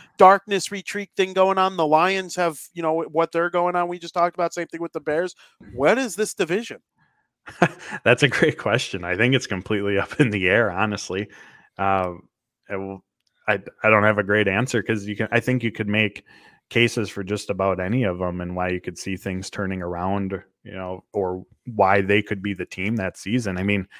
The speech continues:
Speaker 2: if Aaron Rodgers returns, the Packers keep, you know, they're still gonna have their core intact. You know, they add another receiver. You can,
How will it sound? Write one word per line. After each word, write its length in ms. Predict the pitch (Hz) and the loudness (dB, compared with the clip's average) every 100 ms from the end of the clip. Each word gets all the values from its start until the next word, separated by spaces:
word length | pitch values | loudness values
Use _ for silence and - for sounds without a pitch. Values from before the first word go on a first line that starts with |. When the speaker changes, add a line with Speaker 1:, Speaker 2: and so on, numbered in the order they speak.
| - - - _ | -20 -20 -20 _
Speaker 2:
if 140 | 110 123 | 2 4
Aaron 200 | 120 113 | 4 4
Rodgers 380 | 110 113 113 101 | 2 2 -2 -6
returns, 580 | - 113 107 107 104 - | -6 -4 -2 -2 -2 -6
the 80 | 98 | -2
Packers 440 | 104 98 101 92 | -2 -2 -6 -8
keep, 360 | - 113 107 - _ _ | -6 -4 -4 -6 _ _
you 100 | 101 | -6
know, 140 | 101 101 | -4 -2
they're 140 | 107 | -2
still 180 | - 113 | 0 0
gonna 160 | 110 | 0
have 240 | 98 104 101 | 0 -2 0
their 140 | 98 | -2
core 300 | - 110 104 | -2 0 0
intact. 560 | 92 90 95 98 104 _ _ _ _ _ - | -2 -4 -2 -2 -4 _ _ _ _ _ -10
You 80 | 90 | -6
know, 80 | |
they 100 | 92 | -2
add 160 | 92 98 | -2 0
another 280 | 95 98 98 | 0 0 0
receiver. 460 | 92 - 98 101 | -2 -4 -4 -2
You 140 | 101 101 | -4 -4
can, 260 | 104 101 | -4 -6